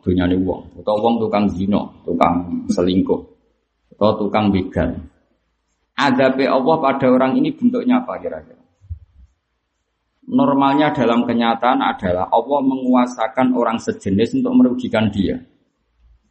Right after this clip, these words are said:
Paham ya? Ana wong pegawene bodoni, sampai kaya raya duwe miliaran. Engko dibodoni wong liya, mbok lewat bisnis apa, les entek.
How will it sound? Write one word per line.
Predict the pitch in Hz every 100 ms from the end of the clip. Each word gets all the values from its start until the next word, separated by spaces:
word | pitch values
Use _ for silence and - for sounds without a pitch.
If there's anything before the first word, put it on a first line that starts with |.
| _ -
Paham | 107 - 117 95
ya? | 92 127 - - _ _ -
Ana | 90 98
wong | 113 123
pegawene | 110 101 107 101
bodoni, | 101 101 95 92 85 -
sampai | - 95 101
kaya | - 95 95
raya | 90 107 120
duwe | 82 98
miliaran. | 95 92 80 - - - 92
Engko | 131 127
dibodoni | 101 107 107 110 110 113 113 110
wong | 107 110
liya, | 104 107 151 - - _ _ -
mbok | 92
lewat | 95 95 104
bisnis | 92 - 95 -
apa, | 90 - 113 92
les | 110 -
entek. | 101 98 85 -